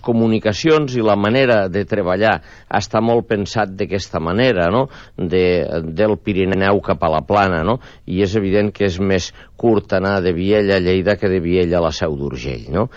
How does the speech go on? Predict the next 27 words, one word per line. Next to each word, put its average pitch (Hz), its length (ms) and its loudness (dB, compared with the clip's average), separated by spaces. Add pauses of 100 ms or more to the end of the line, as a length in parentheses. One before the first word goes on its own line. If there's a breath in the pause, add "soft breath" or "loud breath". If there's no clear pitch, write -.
(220 loud breath)
I 87 160 -2 (480)
les 80 140 -12
comunicacions 101 580 0
són 113 160 0
com 85 220 -4
són, 117 320 2
i 92 40 -4
la 92 180 0
re-, 92 160 -2 (260 loud breath)
ja 101 160 2
que 107 80 0
pensem 104 320 0
en 95 160 0
història, 98 420 0
doncs, 95 220 -2
la 87 120 0
història 101 460 0
també 87 440 0
és - 100 -6
com 76 260 -4
és, 80 300 -4
no? 123 160 0 (400 loud breath)
I 95 320 0
jo 104 180 2
crec, 110 300 0 (240 loud breath)
doncs, 95 400 -2
que, 98 220 0